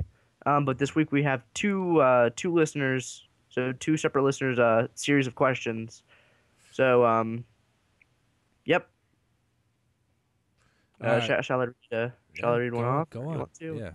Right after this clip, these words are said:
Speaker 2: So say who, who it is first, and then go on.
Speaker 1: All right. This comes from Mark. He is T former oh six oh seven on YouTube. Is his question is,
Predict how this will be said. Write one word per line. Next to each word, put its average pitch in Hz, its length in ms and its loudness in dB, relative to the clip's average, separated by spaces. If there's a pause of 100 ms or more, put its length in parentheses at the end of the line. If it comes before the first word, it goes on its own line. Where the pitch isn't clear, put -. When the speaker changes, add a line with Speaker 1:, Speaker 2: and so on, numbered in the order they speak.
(140)
Speaker 2:
So 92 300 -20
say 123 320 -12
who, 117 220 -10 (160)
who 117 80 -14
it 107 140 -10
is 101 240 -12
first, - 560 -16
and 90 120 -16
then 85 320 -16 (240)
go 82 160 -14
on. 82 180 -16 (580)
Speaker 1:
All 160 60 2
right. 180 200 0
This 151 160 0
comes 151 260 -2
from 135 280 -4
Mark. 151 380 0 (200)
He 135 180 0
is 123 200 -2
T - 200 -4
former 147 520 2
oh 139 140 4
six - 360 -2
oh 135 80 2
seven 139 500 -2
on 131 200 -4
YouTube. 143 420 0
Is 127 380 -2
his - 120 -12
question 135 380 -2
is, 131 240 0